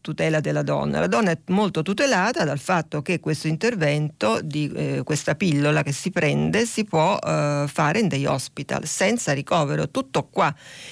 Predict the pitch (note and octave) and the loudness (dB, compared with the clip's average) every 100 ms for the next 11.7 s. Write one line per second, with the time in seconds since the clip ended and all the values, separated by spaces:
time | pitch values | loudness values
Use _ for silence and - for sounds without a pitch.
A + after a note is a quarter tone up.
0 | - F#3 B3 C4 G#3 - E3 D#3 F3 A3 | -6 0 2 4 2 0 -2 0 2 2
1 | B3+ A3+ - E3 D#3+ - D#3+ D#3 - D#3+ | 2 0 -2 -2 -2 -2 -2 -2 -2 0
2 | D#3 D#3 D#3 D#3+ D#3+ D#3+ C#3 - - - | 0 0 0 0 -2 -2 -4 -6 -8 -10
3 | - - G3+ G#3+ G3 - C#3 C#3+ - - | -10 -2 2 0 -2 -2 0 -2 -6 -16
4 | - - - D#3+ E3 D3+ D#3 D3 - B3+ | -20 -10 -2 2 2 2 0 -2 0 2
5 | C#4 A#3+ G#3 G3 F#3+ F#3+ G3 F#3+ G3+ F#3+ | 2 2 2 2 2 2 0 0 0 0
6 | F#3 F#3+ E3+ D#3 G#2+ - - - - - | 2 2 2 0 -4 -10 -14 -18 -18 -20
7 | - - D3 C#3 G#3 C#4 C#4+ B3 A#3 A3 | -10 -2 -2 0 2 2 2 0 2 2
8 | A3 G#3+ G#3+ G#3 G#3 G3+ G#3 - G3 F#3 | 2 2 2 2 2 0 0 0 0 2
9 | D#3+ C#3+ D3 D3 - _ _ - E3+ E3 | 2 0 -2 -6 -8 _ _ -4 0 2
10 | D#3+ D#3+ D#3+ D3 E3 - A#3+ C#4 A#3+ A3+ | 2 2 2 0 -4 0 0 2 0 0
11 | A3+ - A3+ A3 G#3 F#3+ | 0 0 0 2 2 0